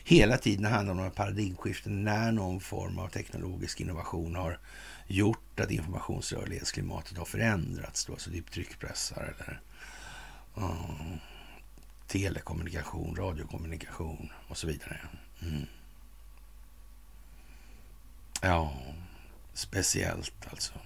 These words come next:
Mycket speciellt. Och ja, det är, eh, faktiskt rätt så speciellt med, med att, att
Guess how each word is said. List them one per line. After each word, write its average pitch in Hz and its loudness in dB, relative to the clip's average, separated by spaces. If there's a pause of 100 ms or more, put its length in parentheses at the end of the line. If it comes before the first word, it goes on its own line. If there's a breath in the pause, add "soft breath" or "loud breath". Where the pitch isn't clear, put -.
(520 loud breath)
Mycket - 2 (100)
speciellt. - -4 (2000 loud breath)
Och 104 10 (200)
ja, 113 12 (920)
det 110 10
är, 120 8
eh, 127 4 (800)
faktiskt 110 4
rätt 104 4
så 95 4 (1700 loud breath)
speciellt 101 4
med, 95 2
med 98 6
att, 92 0
att 92 2